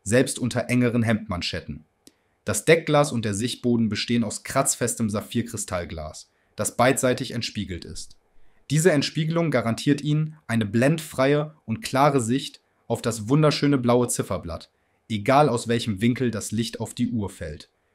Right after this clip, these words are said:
Der Sichtboden auf der Rückseite gewährt Ihnen einen faszinierenden Blick auf das Uhrwerk. Ein Detail,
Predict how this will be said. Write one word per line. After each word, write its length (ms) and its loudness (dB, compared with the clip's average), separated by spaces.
Der 140 0
Sichtboden 500 2
auf 140 -2
der 180 0
Rückseite 500 2
gewährt 400 0
Ihnen 360 2
einen 340 0
faszinierenden 840 4
Blick 300 2
auf 160 -4
das 240 -4
Uhrwerk. 480 -6
Ein 140 -2
Detail, 560 0